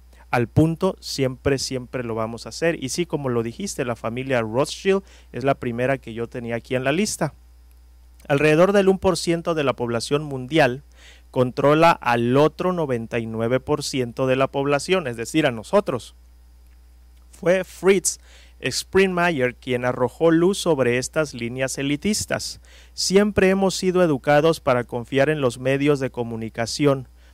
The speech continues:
en los políticos, pero ellos solo nos mienten y nos utilizan para lograr sus fines.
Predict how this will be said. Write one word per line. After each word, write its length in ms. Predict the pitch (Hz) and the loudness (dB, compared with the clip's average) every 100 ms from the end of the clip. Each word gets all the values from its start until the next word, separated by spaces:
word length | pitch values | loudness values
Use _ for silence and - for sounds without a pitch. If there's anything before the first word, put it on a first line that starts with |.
| _ - | _ -10
en 180 | 127 113 | -6 -4
los 180 | 113 - | -4 -6
políticos, 880 | 120 117 143 175 135 - 104 - - - | -4 0 0 0 -4 -10 -12 -18 -20 -4
pero 200 | 117 113 | 0 2
ellos 300 | 131 147 143 | 4 4 2
solo 360 | - 147 151 147 | 2 2 2 0
nos 260 | 113 - | -2 -6
mienten 600 | 135 156 165 160 175 175 - | -4 0 0 0 -2 -4 -8
y 100 | 135 | -4
nos 220 | 120 110 | -4 -4
utilizan 640 | 120 110 117 127 131 147 143 | -8 -6 -4 -2 -2 -2 -2
para 240 | 127 120 | 0 0
lograr 400 | 113 107 110 110 | 0 -4 -6 -6
sus 260 | 110 139 - | -8 -12 -6
fines. 400 | 208 202 151 | -2 0 -2